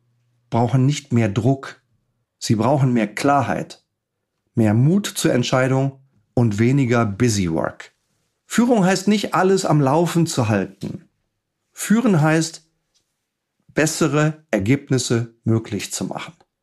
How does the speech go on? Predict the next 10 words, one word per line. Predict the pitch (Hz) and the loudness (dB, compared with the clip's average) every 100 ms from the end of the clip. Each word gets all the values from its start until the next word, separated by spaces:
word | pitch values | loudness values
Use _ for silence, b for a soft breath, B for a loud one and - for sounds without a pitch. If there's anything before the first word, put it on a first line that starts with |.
| _ _ _ _ _ _ | _ _ _ _ _ _
Und | 117 | 0
das | 123 151 | 0 0
beinhaltet | - 147 175 165 175 170 160 - - | -2 0 2 2 2 2 -2 -4 -2
diese | 185 175 | 0 0
drei | 156 160 160 | 0 0 0
Tipps, | 160 190 190 | 0 -4 -4
die | - 120 | -4 -2
ich | 101 | -2
genannt | - 95 92 67 - | -2 -4 -4 -8 -12
habe. | - | -16